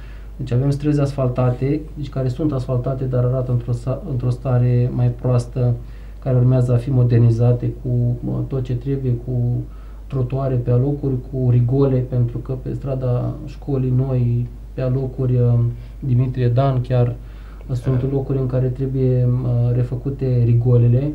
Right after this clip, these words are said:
Speaker 1: Acum vom vedea dacă vor fi carosabile sau nu. Uh, astfel, avem strada Gării, strada Spitalului, strada Bogdan Vodă, strada Teiului,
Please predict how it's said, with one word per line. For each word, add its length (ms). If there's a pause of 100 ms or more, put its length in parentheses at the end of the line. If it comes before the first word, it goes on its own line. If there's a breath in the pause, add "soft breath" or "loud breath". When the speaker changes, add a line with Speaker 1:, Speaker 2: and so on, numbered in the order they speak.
Speaker 1:
Acum 240 (140)
vom 120
vedea 260
dacă 280 (760)
vor 260
fi 560
carosabile 720
sau 280
nu. 240 (1120 loud breath)
Uh, 280 (500)
astfel, 400
avem 200
strada 440
Gării, 400
strada 400
Spitalului, 760
strada 420
Bogdan 520
Vodă, 480
strada 500
Teiului, 720